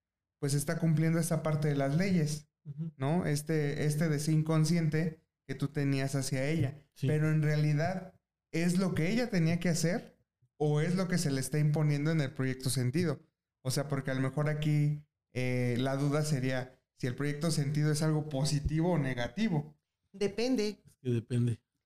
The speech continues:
Speaker 3: Depende. Por ejemplo, él proyecta a su hija siendo abogada. Yo puedo proyectar a mi hijo, por ejemplo,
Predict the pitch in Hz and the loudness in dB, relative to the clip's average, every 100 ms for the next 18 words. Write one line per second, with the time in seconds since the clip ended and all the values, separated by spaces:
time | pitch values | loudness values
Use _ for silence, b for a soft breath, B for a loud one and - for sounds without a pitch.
0 | - 196 196 240 247 180 160 208 202 226 | -6 -6 -2 0 0 0 0 -2 -2 -4
1 | 226 220 - B - 226 226 262 262 262 | -2 -4 -4 B -6 -6 -2 -2 0 -2
2 | 240 233 220 214 214 226 214 226 202 196 | -2 -2 -2 -2 -2 -2 -2 -2 -2 -2
3 | 196 190 185 170 180 214 170 147 - _ | 0 0 0 2 0 0 0 -4 -8 _
4 | _ _ _ _ 175 226 233 226 226 220 | _ _ _ _ -4 -2 0 0 0 0
5 | 196 185 175 - 202 202 190 B B - | 0 0 -2 -4 -2 -2 -6 B B -2
6 | 190 196 226 226 226 233 - 185 180 202 | 0 2 0 -2 -2 -4 -2 -2 -2 0
7 | 190 190 233 | -2 0 -2